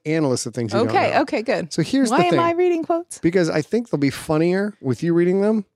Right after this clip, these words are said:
Speaker 2: Can I act them out dramatically?
Speaker 1: Uh, if you, if you so choose.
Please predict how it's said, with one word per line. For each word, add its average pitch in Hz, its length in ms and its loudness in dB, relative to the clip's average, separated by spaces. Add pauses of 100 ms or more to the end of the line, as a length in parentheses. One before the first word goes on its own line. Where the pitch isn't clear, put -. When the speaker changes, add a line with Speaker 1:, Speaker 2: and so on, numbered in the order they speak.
(140)
Speaker 2:
Can 214 160 -6
I 196 100 0
act 175 220 -4
them 180 120 -4
out 170 120 -4
dramatically? 180 540 -4 (240)
Speaker 1:
Uh, 147 120 -2 (100)
if - 160 -14
you, 127 100 2 (140)
if - 140 -4
you 135 80 2
so 135 180 2
choose. 135 460 0